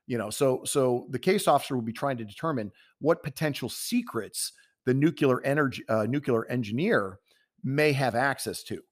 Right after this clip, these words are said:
Um, so he may then follow up with the person, uh, 'cause he's not gonna maybe get all six criteria in one initial meeting.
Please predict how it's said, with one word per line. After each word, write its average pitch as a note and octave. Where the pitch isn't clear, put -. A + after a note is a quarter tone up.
Um, G#2+
so C#3+
he F3+
may E3+
then D#3
follow C3
up F#3+
with B2+
the A#2+
person, G#2
uh, G#2+
'cause B2
he's D#3+
not F#3+
gonna C3
maybe C3
get A#2+
all A#2+
six -
criteria A2+
in G#2
one A2
initial G#2+
meeting. A2+